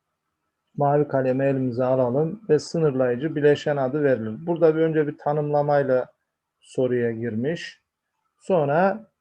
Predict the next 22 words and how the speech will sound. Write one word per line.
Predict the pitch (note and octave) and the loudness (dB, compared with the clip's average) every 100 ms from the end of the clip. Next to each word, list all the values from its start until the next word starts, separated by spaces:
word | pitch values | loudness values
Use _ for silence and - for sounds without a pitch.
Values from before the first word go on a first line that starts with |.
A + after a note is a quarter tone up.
| _ _ - | _ _ -6
bir | F#3+ | 2
reaksiyon | F3 D#3+ D#3 - E3 D#3 C3+ | 4 6 4 0 0 0 0
vermiş. | A2+ A2+ A2+ | -4 -6 -10
Şimdi | - E3+ D#3 D#3 | -6 -4 -6 -4
burada | F#3+ G#3 E3 G3 F#3+ | 2 4 6 4 4
bu | F#3+ | 4
reaksiyon | F3+ F3 - - F3+ E3+ | 4 4 0 -4 -4 -2
denk | F3 E3+ | -2 -2
mi | F3 E3 | -4 -2
değil | D#3 | 0
mi? | D#3+ | 0
Önce | F3 D#3+ D#3+ | -2 0 0
onu | D#3 C#3 | 0 -2
bir | |
kontrol | C3 B2 A2+ A#2+ A#2+ | -6 -8 -10 -8 -6
edelim. | A#2 A2+ B2 F3 F3 | -4 -2 -4 -4 -2
Sol | E3+ E3 | 0 2
tarafta | E3+ F3 E3+ F3 | 4 4 4 0
üç | F#3 - | -4 -4
tane | - D3+ C3+ B2+ | -2 -2 -2 -6
kükürt | A#2+ - A#2+ - | -12 -10 -12 -4
var. | C3+ F#3+ F#3+ | 0 0 -2